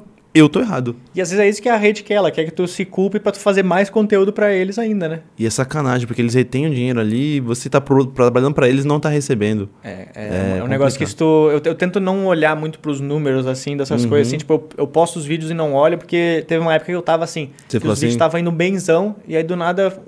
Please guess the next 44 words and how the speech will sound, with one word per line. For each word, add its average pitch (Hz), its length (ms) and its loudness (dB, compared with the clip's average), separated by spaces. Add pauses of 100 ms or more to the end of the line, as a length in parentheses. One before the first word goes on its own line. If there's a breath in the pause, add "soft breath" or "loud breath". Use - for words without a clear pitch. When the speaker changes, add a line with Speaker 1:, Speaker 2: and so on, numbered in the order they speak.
Speaker 2:
começou 190 260 -6
a 185 60 -6
cair, 185 400 -2
eu 190 80 -2
falei, - 160 -12
"Cara, 208 180 -10
o - 20 -14
que - 120 -20
que - 60 -20
tá 214 80 -8
acontecendo? 220 480 -8
Que 147 60 -6
eu 147 40 -8
tô 151 100 -12
produzindo 165 420 -6
mais 170 300 -2
e 185 60 -14
tá 185 100 -2
diminuindo." 175 560 -4 (680 loud breath)
E 156 140 2
aí, 160 180 4
tipo, - 180 -14
eu 175 40 -14
falei, 180 160 -8
Speaker 1:
Você 175 60 -10
Speaker 2:
"Cara," 170 120 0
Speaker 1:
começa 131 180 4
a 113 40 -2
se - 120 -4
culpar, 139 280 0
Speaker 2:
e, - 40 2
e - 20 4
ao 123 80 2
Speaker 1:
sabe? 208 120 6
Speaker 2:
mesmo 214 140 4
tempo, 220 160 2
tipo, 214 140 -2
eu 214 40 2
tava 214 140 2
fazendo 208 260 0
muito 208 220 0
mais 233 180 2
show 220 520 4 (120)
Speaker 1:
É. 156 280 4